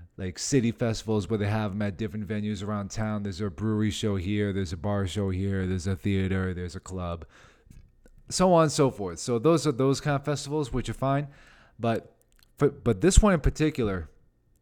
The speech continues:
was astoundingly educational, and I needed this bad. I wouldn't say I needed bad, but I needed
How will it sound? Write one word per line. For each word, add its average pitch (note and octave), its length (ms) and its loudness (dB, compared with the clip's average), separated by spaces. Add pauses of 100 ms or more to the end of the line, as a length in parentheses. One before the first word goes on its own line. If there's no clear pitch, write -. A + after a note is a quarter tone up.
(440)
was B2+ 240 2
astoundingly C3 1080 -2 (140)
educational, A2 760 -2
and G#2+ 240 -6
I G#2+ 240 -6
needed G2+ 400 -6
this F#2+ 280 -8
bad. E2+ 1000 -6 (640)
I D3 100 0
wouldn't D#3+ 220 4
say D#3+ 100 6
I C3 140 6
needed A#2+ 260 0
bad, A#2+ 240 2
but A2 120 -2
I B2 380 0
needed G#2+ 600 -2